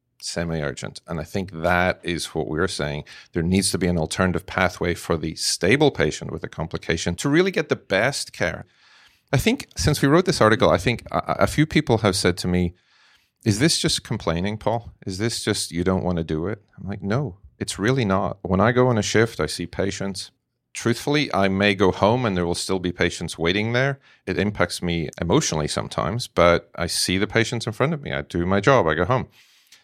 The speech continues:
It impacts the patients. They are the ones suffering here. They are the ones who don't have access to the best care because I'm not necessarily trained in those non-emergent complications. The analogy,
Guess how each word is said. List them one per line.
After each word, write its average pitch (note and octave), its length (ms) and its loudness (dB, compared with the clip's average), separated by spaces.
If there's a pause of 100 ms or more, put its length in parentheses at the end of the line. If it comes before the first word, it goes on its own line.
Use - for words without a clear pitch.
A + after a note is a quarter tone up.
(240)
It A2 120 2
impacts F#3 360 0
the - 80 -6
patients. - 540 -6 (160)
They F#2+ 220 6
are D#3+ 100 8
the B2+ 140 6
ones G2 240 2
suffering F2 280 -2
here. D#2 140 -2
They F2 180 2
are A#2 120 4
the G#2+ 80 2
ones G2+ 200 -2
who F#2 80 -2
don't F2+ 300 0
have F2 160 0
access E2+ 360 -4
to - 140 -4
the E2 260 -2
best E2 480 -4
care D2 360 -4 (640)
because - 360 -2 (200)
I'm G#2 200 0
not B2+ 160 0
necessarily F#2+ 600 2
trained F#2 420 2
in E2+ 120 2
those E2+ 220 2
non-emergent E2 960 2
complications. - 880 -8
The A2 140 2
analogy, B2 600 0